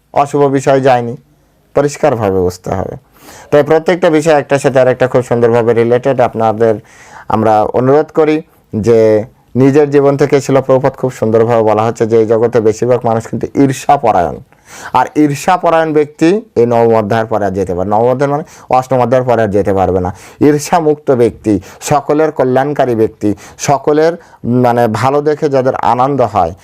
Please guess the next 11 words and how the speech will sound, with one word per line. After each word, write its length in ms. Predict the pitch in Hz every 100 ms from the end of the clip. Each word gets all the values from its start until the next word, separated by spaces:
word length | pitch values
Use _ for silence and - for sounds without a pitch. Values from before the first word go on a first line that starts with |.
| _
এই 220 | - 127 139
ধরনের 440 | 135 127 135 120
ব্যক্তিরাই 400 | 113 110 120 131
শুধু 220 | 127 113
এর 100 | 113
পরবর্তী 480 | 107 104 98 98 101
বিষয়গুলো 540 | 98 - 95 90 82 - _ _ _ _ _ _ _ _ _ _ -
জানতে 320 | 104 104 101
পারবে, 280 | 95 95 95
বুঝতে 300 | 90 90 82
পারবে। 420 | 82 - - -